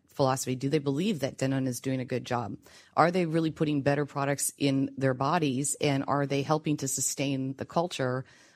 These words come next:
uh, or the world, um, by reinvesting in the right type of agriculture? Uh, so that's one example. I mean, when it comes to the Harley Davidson or even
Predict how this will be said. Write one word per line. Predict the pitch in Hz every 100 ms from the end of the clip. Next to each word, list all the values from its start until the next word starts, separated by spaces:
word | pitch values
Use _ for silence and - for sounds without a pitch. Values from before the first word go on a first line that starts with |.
| _
uh, | 139 135 131
or | 143 139
the | 139
world, | 131 220 143 117 - - - -
um, | 135 131 131 120 127
by | 139 147 143 139
reinvesting | 143 160 143 151 156 143 135
in | 131
the | 135
right | 127 135 147 -
type | - 135 127
of | 131 123
agriculture? | - 214 208 - - - - - - - -
Uh, | - 147 135
so | 135 170 151 - _ _ _ _ - _ 170 -
that's | 196 - -
one | 147 156 170
example. | 208 147 131 -
I |
mean, | 147 147
when | 139
it |
comes | 185 170 -
to | 165 151
the | -
Harley | - 156 143 143
Davidson | 180 196 - 156 147 - - - _
or | - 160 151 156
even | - 180 160 151 143